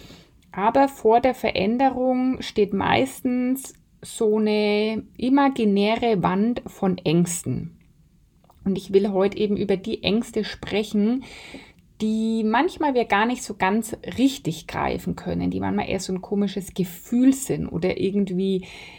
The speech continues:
Sätze und Gedanken hochkommen, die wir gelernt haben und die oft hochkommen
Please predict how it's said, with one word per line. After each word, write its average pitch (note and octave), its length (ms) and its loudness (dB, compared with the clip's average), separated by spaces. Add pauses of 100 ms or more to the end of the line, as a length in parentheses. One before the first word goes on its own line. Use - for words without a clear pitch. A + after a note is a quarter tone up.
(180)
Sätze A3 420 0
und G3 120 -2
Gedanken G3+ 600 2
hochkommen, G#3 840 2
die G3 180 -4
wir F#3+ 200 4
gelernt F3+ 500 2
haben E3+ 140 0
und E3 120 0
die - 140 -8
oft - 280 -8
hochkommen - 640 -10